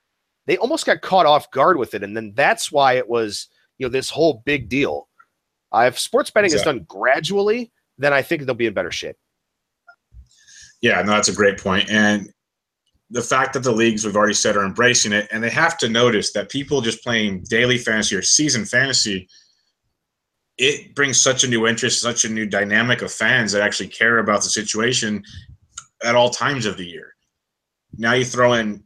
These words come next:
Speaker 2: people that can wager. Look at Europe at, like, soccer events. You can wager at the stadium, at a kiosk. It, it just, there's so many elements that, and revenue building and so many things they can do. It seems too logical,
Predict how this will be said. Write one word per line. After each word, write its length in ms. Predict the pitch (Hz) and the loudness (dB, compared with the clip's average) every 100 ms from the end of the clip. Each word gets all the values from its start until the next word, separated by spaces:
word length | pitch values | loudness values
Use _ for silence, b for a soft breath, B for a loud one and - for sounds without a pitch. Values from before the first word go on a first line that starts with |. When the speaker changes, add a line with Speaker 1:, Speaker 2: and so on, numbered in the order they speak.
| - | -12
Speaker 2:
people 200 | 120 113 | -8 -6
that 120 | 107 | -6
can 120 | 104 | -8
wager. 480 | 95 104 120 147 156 B B B | -6 -6 -4 -4 -4 B B B
Look 160 | 127 | -2
at 140 | 170 107 | 0 0
Europe 400 | 123 135 117 104 | 2 2 0 -4
at, 180 | 101 | -4
like, 140 | 101 98 | -4 0
soccer 420 | - 110 127 123 | 0 0 0 -2
events. 240 | 98 92 | -2 -2
You 80 | 123 | -4
can 80 | 127 | -2
wager 220 | 123 113 | -2 0
at 160 | 101 104 | -2 -2
the 60 | |
stadium, 440 | - - 101 98 76 _ _ _ _ _ _ _ 98 | -2 -4 -4 -8 -14 _ _ _ _ _ _ _ -4
at 80 | |
a 60 | 101 | -2
kiosk. 560 | - 110 95 - - - | -2 -4 -4 -6 -10 -8
It, 180 | 110 107 _ | -8 -8 _
it 220 | - 123 117 | -6 -6 -4
just, 420 | 135 120 - - | -2 -2 -4 -6
there's 180 | 123 - | 0 2
so 160 | 147 | 2
many 180 | 151 147 | 2 2
elements 580 | 123 120 110 107 - B B B B - | 2 4 2 0 -4 B B B B 0
that, 260 | 113 113 - _ | 0 0 -10 _
and 280 | 101 98 95 | -4 -4 0
revenue 360 | 117 117 117 110 | 2 2 2 2
building 360 | 113 107 110 | 2 0 0
and 120 | 101 98 | 0 2
so 220 | - 131 | 2 2
many 160 | 139 | 0
things 220 | 127 117 104 | -2 -2 -2
they 120 | 101 | -2
can 160 | - | -4
do. 300 | 95 98 95 - b b b - | -2 0 -2 -8 b b b -4
It 160 | 110 | 0
seems 440 | - 135 127 123 - | 0 0 -2 -2 -2
too 180 | 131 98 | -4 -2
logical, 680 | 92 110 127 127 147 147 | 0 0 -2 -4 -6 -6